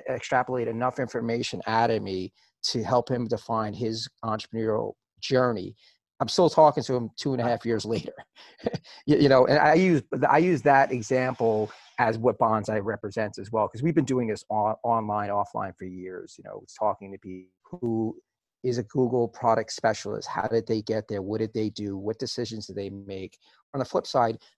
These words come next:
like Jess said, uh, uh, Jake said on a session base, I need help with, uh, fundraising. How do I think about going after venture capital? How do I think about, uh, you know, the problems I need to identify in the business I've created? How do I need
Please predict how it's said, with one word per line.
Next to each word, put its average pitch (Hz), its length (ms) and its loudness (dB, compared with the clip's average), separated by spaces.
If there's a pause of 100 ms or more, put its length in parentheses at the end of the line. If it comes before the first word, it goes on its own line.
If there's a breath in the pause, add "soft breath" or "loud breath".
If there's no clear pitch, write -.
like 123 140 -4
Jess 127 200 0
said, 120 140 -2
uh, 120 240 -6 (100)
uh, 117 120 0
Jake - 240 -4
said 120 120 -2
on 104 40 -6
a 92 40 -10
session - 360 -2
base, 110 240 -4 (280 loud breath)
I 147 120 2
need 156 160 4
help 123 320 2
with, 117 180 0 (220)
uh, 110 240 4 (320)
fundraising. 107 840 0 (220)
How 151 400 4
do 156 160 4
I 131 200 2 (120)
think 131 180 -2
about 113 380 2 (340 soft breath)
going 117 300 0
after 110 480 -2
venture 110 260 -6
capital? 104 580 -2
How 120 200 -4
do 139 140 0
I 127 120 0
think 120 280 -8
about, 107 360 -2 (320 soft breath)
uh, 104 280 0 (260)
you 117 60 -4
know, 104 240 -4
the 110 100 -12
problems 120 560 2
I 110 80 -2
need 104 180 -6
to 107 120 -6
identify 104 560 -2
in 101 180 -6
the 98 80 -10
business 107 380 -8
I've 101 240 -4
created? 101 420 -4 (260 soft breath)
How 131 180 2
do 120 100 2
I 117 60 0
need 117 180 -6